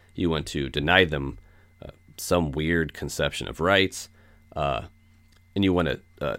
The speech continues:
take, or you want to, uh, prevent life-saving medical treatment, they call it now. So, once again, the same framework. If you have an opposing viewpoint, you want children to die. You're a murderer of children.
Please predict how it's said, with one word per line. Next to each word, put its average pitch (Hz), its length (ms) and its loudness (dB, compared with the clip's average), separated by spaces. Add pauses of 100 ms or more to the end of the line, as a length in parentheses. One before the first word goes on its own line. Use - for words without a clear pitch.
(140)
take, - 380 -2
or 80 140 -2
you 80 140 -4
want 76 140 -6
to, 67 320 -10 (160)
uh, 76 60 -12 (680)
prevent 90 440 -2
life-saving 78 800 0
medical 73 300 -2
treatment, - 360 -10
they - 100 -12
call 64 220 -6
it - 80 -10
now. - 180 -8 (2250)
So, 98 380 0
once 82 300 -4
again, 101 540 2
the 82 120 -6
same 82 540 -2
framework. 87 720 -2
If - 180 -10
you 76 100 -2
have 76 200 -2
an 69 60 -4
opposing 73 440 -4
viewpoint, 95 600 -2
you 78 120 -4
want 71 260 -6
children 65 460 -6
to - 160 -8
die. 58 440 -6
You're 65 200 -6
a 67 40 -10
murderer 64 360 -8
of 65 100 -10
children. 92 380 -4